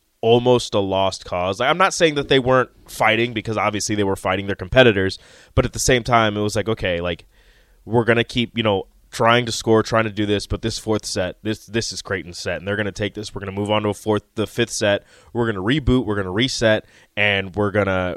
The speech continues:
we're gonna take it to the Blue Jays, and that's exactly what Nebraska and John Cook did with, uh, Lindsey Krause kind of exploding in the fifth set. John Cook <laughs> saying, uh, you know, he, he wishes she would have done that earlier, but she got a lot more aggressive in, in the fifth set and kinda helped Nebraska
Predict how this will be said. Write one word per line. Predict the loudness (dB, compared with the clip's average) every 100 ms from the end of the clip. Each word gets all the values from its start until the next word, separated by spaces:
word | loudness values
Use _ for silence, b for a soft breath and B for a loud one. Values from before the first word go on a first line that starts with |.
| -8
we're | -8 -8 -6 -4
gonna | -4 -2
take | 0 0
it | 0
to | -6
the | -4
Blue | -6
Jays, | -4 -6
and | -6
that's | -10 -10
exactly | -4 -4 -2 -4
what | 0 0 -2 _ _ _
Nebraska | -6 2 4 2 0 -10
and | -12 -6
John | -6 -6
Cook | -2 -4 -2
did | 0 0 0
with, | -4 -4
uh, | -2 -4 -2
Lindsey | 0 0 -2
Krause | 0 0 0 -4
kind | -2 -2
of |
exploding | -6 -4 -2 0 -2
in |
the | -8
fifth | -6 -6
set. | -2 0 -2 -4 b b b
John | -4 -4
Cook | 0 -2 0
<laughs> |
saying, | 0 0 0 -4 b b b
uh, | -2 0 0 -2 -6 -12 -4
you | -2
know, | -2
he, | -2 -4
he | -2 0
wishes | 0 0 -4
she | -2
would | 2
have | 2
done | 4 2
that | 2
earlier, | 6 6 8 4
but | 0
she | -2
got | -2
a |
lot | 0 -2
more | -2
aggressive | -2 0 -2 -6 -8
in, | -8 -6
in | -6 -8
the |
fifth | -4 -6 -4
set | -2 -2 -2 b b
and | -12 -8
kinda | -2 -2 0
helped | -4 -4
Nebraska | 0 0 0 -2 -4